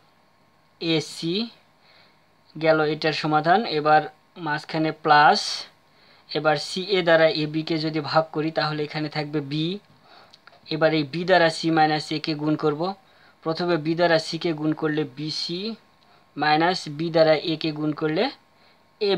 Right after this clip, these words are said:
b, ঠিক আছে? এখন দেখি এখানে কাটাকাটি যায় কিনা। দেখো এখানে a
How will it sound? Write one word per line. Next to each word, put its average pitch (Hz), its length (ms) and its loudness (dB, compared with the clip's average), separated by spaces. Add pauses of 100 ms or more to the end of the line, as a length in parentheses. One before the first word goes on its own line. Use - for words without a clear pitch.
b, - 20 2 (880)
ঠিক 151 120 -12 (100)
আছে? 208 160 0 (1160)
এখন 175 280 2 (300)
দেখি 165 200 -2 (100)
এখানে 156 240 -2 (360)
কাটাকাটি 156 440 -2
যায় 151 180 0
কিনা। 175 200 -2 (460)
দেখো 160 260 -2
এখানে 156 280 -2 (380)
a 190 40 2